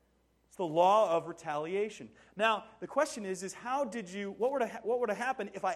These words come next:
accidentally killed somebody? Like, say, for instance, that someone was out working in the field, they were chopping wood with an axe.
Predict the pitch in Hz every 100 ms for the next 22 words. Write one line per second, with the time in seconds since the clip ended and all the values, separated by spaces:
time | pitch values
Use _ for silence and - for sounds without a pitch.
0 | - 220 269 - 220 156 190 294 247 175
1 | 156 147 131 123 113 104 104 _ _ _
2 | _ _ _ _ - 196 196 269 302 214
3 | 226 - 202 196 - _ _ 165 190 185
4 | - - - 233 247 233 208 202 170 196
5 | 240 247 240 214 175 226 220 196 160 -
6 | 220 220 214 196 202 185 175 165 160 123
7 | - - -